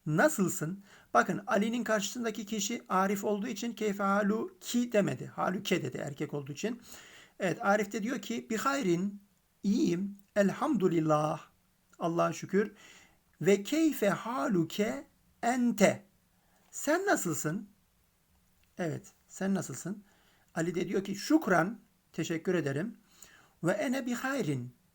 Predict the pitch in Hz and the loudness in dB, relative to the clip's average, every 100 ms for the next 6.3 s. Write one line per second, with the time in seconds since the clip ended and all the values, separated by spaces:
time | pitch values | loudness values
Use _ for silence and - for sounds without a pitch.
0 | _ _ _ - 190 180 208 208 220 202 | _ _ _ -10 -4 -2 0 0 -2 -4
1 | 269 247 139 - - _ _ - 190 226 | 0 0 0 -4 -16 _ _ -10 -6 -2
2 | 185 151 135 131 156 202 - _ _ _ | 0 0 -2 -4 -6 -8 -16 _ _ _
3 | _ _ _ - 240 339 330 240 - 254 | _ _ _ -2 2 4 2 0 2 0
4 | - 165 139 147 147 196 - _ _ _ | 0 -2 0 -2 -2 -6 -16 _ _ _
5 | _ _ - - 311 - 285 302 220 156 | _ _ -10 -2 -2 0 0 6 6 6
6 | 135 147 202 | 4 -2 -4